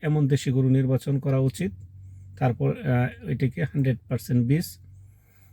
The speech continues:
দেওয়ার মাধ্যমে আপনি জাত উন্নয়ন করতে পারবেন। আজ এই পর্যন্তই। যারা অনলাইন প্রশিক্ষণে আগ্রহী, তারা ডাক্তার সামিউল বাসির নামে Facebook পেজে প্রবেশ করে যে কোনো পোস্টে কমেন্ট করেন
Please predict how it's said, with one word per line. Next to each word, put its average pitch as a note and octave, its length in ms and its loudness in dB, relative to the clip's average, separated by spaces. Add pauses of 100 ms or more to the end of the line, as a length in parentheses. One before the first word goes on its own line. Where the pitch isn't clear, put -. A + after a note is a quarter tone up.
(160)
দেওয়ার C3+ 200 6
মাধ্যমে C3 460 2
আপনি A#2+ 240 0
জাত B2 260 -2
উন্নয়ন A#2+ 300 0
করতে A2 260 -2
পারবেন। G2+ 340 -2 (1700)
আজ B2 240 4
এই C#3+ 80 6
পর্যন্তই। D3 540 0 (920)
যারা B2 220 6
অনলাইন C#3 260 4
প্রশিক্ষণে D3+ 540 -4
আগ্রহী, D3 340 0
তারা B2+ 180 -6
ডাক্তার A#2+ 320 -4
সামিউল C#3 380 0
বাসির C3+ 260 -2
নামে C3 160 2 (100)
Facebook A#2+ 260 -2 (100)
পেজে B2+ 200 -4
প্রবেশ C3 340 0
করে D3 240 -4
যে B2 120 -2
কোনো B2 200 -2
পোস্টে B2+ 300 -6
কমেন্ট C3 300 0
করেন E3 220 -2